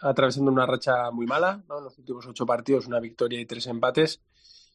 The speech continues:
Y nos las prometíamos medianamente felices después del partido del otro día contra el Rayo en casa, que ese subidón del último momento, pues, te hace ir a Mallorca con ilusión de poder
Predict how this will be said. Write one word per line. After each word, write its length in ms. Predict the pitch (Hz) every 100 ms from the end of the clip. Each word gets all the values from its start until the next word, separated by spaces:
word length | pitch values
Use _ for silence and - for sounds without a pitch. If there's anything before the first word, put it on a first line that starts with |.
| -
Y 460 | 156 139 135 131 131
nos 160 | 131
las 160 | 127 -
prometíamos 560 | 139 127 139 156 156
medianamente 600 | 139 139 147 151 151 143
felices 440 | 139 147 - 120 110
después 380 | 110 - 123 127
del 500 | 127 123 123 123 117
partido 340 | 123 120 127
del 80 | 123
otro 120 | 120
día 80 | 127
contra 160 | 123 123
el 80 |
Rayo 180 | 127 123
en 60 | 123
casa, 340 | 147 135 104
que 200 | - 117
ese 320 | 117 - 123 117
subidón 400 | 127 127 123 123
del 120 | 123
último 340 | 120 131 123
momento, 400 | 120 127 139 120
pues, 260 | 117 113 - _ _ _
te 120 | -
hace 140 | 131 135
ir 60 |
a 60 | 127
Mallorca 320 | 127 131 131
con 140 | 123 123
ilusión 500 | 120 - 170 165 147
de 100 | 120
poder 400 | 123 127 127